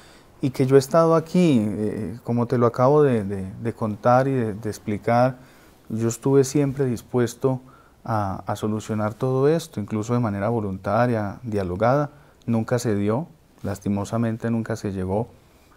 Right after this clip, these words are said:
a eso, pero, eh, llevo casi cuatro meses aquí, o un poco más, prácticamente sin trabajar, porque no hemos tenido conciertos, eh, y ahorita se está complicando otra vez más la situación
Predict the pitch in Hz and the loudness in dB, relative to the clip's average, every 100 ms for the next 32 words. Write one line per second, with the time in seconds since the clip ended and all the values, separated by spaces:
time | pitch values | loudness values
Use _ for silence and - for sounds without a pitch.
0 | _ - 120 131 127 175 139 120 107 98 | _ -2 2 2 0 0 2 2 2 0
1 | - - - _ _ - 123 113 107 92 | -8 -20 -20 _ _ -4 0 2 0 -2
2 | - 127 127 151 156 - 156 - - 151 | -8 2 8 8 6 0 -2 0 0 0
3 | 147 147 139 135 143 110 - 110 151 117 | 0 0 -2 -2 -6 -6 -4 -2 -2 -4
4 | 101 87 - 120 127 120 123 - - _ | -4 -6 -6 -4 -2 -2 -4 -8 -18 _
5 | _ _ _ _ _ _ _ _ _ _ | _ _ _ _ _ _ _ _ _ _
6 | _ - - 131 143 147 127 117 135 135 | _ -8 2 2 4 2 2 2 0 0
7 | 117 110 107 104 117 170 151 123 117 110 | 0 2 2 2 0 -2 -6 -4 -2 -2
8 | 127 - 113 110 120 - 143 - 117 - | -4 -4 -2 -2 -2 -6 -12 -6 -6 -2
9 | 117 110 - 160 - - - - - - | 0 0 -2 -8 -8 -14 -14 -18 -20 -20
10 | _ 113 107 104 82 113 110 117 113 135 | _ -4 -2 -2 0 2 4 2 2 0
11 | 127 - 117 - 110 127 123 110 104 104 | 0 -4 -8 -4 -4 -2 -4 -4 -2 -2
12 | 117 - 123 127 120 117 - 123 117 117 | -4 -4 0 2 2 0 -2 -4 -2 -4
13 | - 98 104 - 113 107 107 | -8 -10 -8 -4 -2 -2 -4